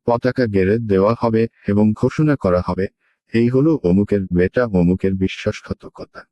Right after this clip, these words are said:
সহিহ বুখারী জিজিয়া অধ্যায়, বিশ্বাসঘাতকের পাপ পরিচ্ছেদ, মুসলিম জিহাদ অধ্যায়, বিশ্বাসঘাতকতা হারাম পরিচ্ছেদ। মোট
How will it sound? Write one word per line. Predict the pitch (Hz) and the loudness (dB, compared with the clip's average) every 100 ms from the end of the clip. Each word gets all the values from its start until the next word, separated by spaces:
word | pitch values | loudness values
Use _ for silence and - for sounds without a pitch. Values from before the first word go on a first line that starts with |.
| _ _ _ _ _ _ _ _ _ _ _ _ _ | _ _ _ _ _ _ _ _ _ _ _ _ _
সহিহ | - 131 147 165 | -4 -2 0 0
বুখারী | 143 143 - 156 139 | 2 0 0 0 0
জিজিয়া | 107 110 143 143 | 0 0 0 0
অধ্যায়, | 110 92 85 98 117 120 _ | 0 -2 -2 -2 -2 -4 _
বিশ্বাসঘাতকের | 101 101 - 151 - - 120 - 139 151 139 - | -2 -2 -2 -4 -4 -6 -6 -4 -2 -2 -4 -4
পাপ | 104 - | -6 -2
পরিচ্ছেদ, | 113 104 - - 110 - _ _ _ - | 0 0 -4 -4 -4 -4 _ _ _ -2
মুসলিম | 101 113 - 165 156 | 0 2 0 0 2
জিহাদ | 123 127 143 | 2 0 0
অধ্যায়, | 107 104 101 101 123 - 101 | 0 -2 -2 -2 -2 -4 0
বিশ্বাসঘাতকতা | 101 - 151 - 151 147 139 135 131 117 | 0 0 -4 -2 -4 -2 -2 0 0 0
হারাম | 95 92 92 | 0 0 0
পরিচ্ছেদ। | - 95 92 - 110 123 _ _ _ 104 | -2 -2 -4 -4 -6 -6 _ _ _ 0
মোট | 104 | 0